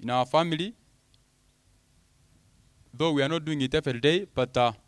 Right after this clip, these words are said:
sometimes we read it. It's a wonderful book that, uh, I've brought for you. I have only four copies for this account meeting. And this book,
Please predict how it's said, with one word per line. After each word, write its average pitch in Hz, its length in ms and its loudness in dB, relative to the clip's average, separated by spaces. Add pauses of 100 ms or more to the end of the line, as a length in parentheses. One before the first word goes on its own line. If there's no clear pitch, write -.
(200)
sometimes 156 600 0
we 120 160 -4
read 143 180 4
it. - 220 -4 (1120)
It's - 120 -12
a 131 80 2
wonderful 151 400 2
book 175 380 2 (520)
that, 127 160 0
uh, 123 160 2 (240)
I've 120 220 -6
brought 160 240 -2
for 131 180 -2
you. 165 260 -2 (200)
I 127 80 -2
have 165 180 6
only 170 220 2
four 147 180 0
copies 139 520 -6 (420)
for 127 140 -4
this 156 400 -6 (320)
account 147 300 2
meeting. 139 380 -2 (720)
And 135 160 0
this 170 220 2
book, 190 420 2